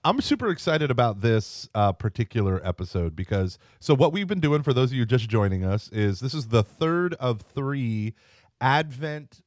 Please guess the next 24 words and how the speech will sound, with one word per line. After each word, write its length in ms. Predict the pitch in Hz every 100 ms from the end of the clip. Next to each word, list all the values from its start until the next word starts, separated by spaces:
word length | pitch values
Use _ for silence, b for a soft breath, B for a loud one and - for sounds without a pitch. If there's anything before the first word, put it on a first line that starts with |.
| -
uh, 640 | 120 127 123 123 123 123
like 200 | 131 143
a, 120 | 175
like 160 | 165 175
a 60 | 175
retreat 440 | 190 - 285 269
on 180 | 180 190
repentance, 720 | 190 - 185 127 90 82 - -
uh, 240 | 107 101 98
with 160 | 110
your 120 | 110 110
old 100 | 101
buddies 280 | 101 101 104
here 120 | 95
at 100 | 92
Every 160 | 90
Knee 120 | 90 90
Shall 200 | - 80
Bow. 280 | 87 80 b b b -
Because 380 | 175 185 160 -
oftentimes 1120 | 165 208 214 220 208 190 143 113 101 104 113 -
we 200 | 117 120
don't 340 | 123 139 165
understand 720 | 160 151 139 - 117 110 104